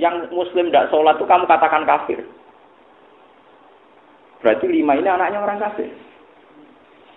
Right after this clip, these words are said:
Terus menjadi kafir betul, karena udah di kafir, oh, kafir tenan. Kafir dia ra dipikir, cara lagu niku. <laughs>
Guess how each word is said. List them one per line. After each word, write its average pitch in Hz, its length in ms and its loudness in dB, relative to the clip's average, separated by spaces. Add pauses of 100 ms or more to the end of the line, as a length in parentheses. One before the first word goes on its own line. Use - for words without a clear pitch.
(140)
Terus 233 120 6
menjadi 202 280 8
kafir 220 320 4
betul, 254 320 2
karena 220 240 4
udah 202 160 2
di 190 240 -2
kafir, 196 240 6
oh, 277 160 4
kafir 226 240 6
tenan. 240 400 -2 (560)
Kafir - 320 8
dia 175 160 8
ra 175 80 6
dipikir, 175 400 0
cara 131 160 2
lagu 120 240 2
niku. 123 180 4
<laughs> 123 60 0